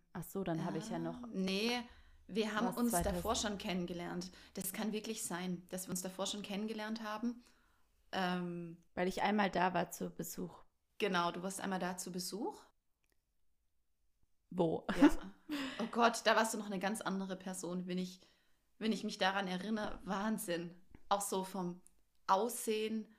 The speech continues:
Speaker 2: von, von deiner Art, von dem, wie, <laughs> oh, Wahnsinn, wirklich.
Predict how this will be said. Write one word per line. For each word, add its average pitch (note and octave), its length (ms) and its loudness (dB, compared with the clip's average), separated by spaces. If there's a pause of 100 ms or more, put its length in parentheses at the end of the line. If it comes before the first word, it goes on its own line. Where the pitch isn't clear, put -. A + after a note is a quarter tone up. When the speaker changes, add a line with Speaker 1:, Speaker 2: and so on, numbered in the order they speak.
(400)
Speaker 2:
von, G3 300 0
von F#3 200 -2
deiner F#3 300 0
Art, F#3+ 280 4
von F#3+ 220 -2
dem, F#3+ 240 -2
wie, G3+ 240 -4
<laughs> - 220 -2
oh, B3 60 6 (100)
Wahnsinn, G3 600 4
wirklich. G#3 540 -2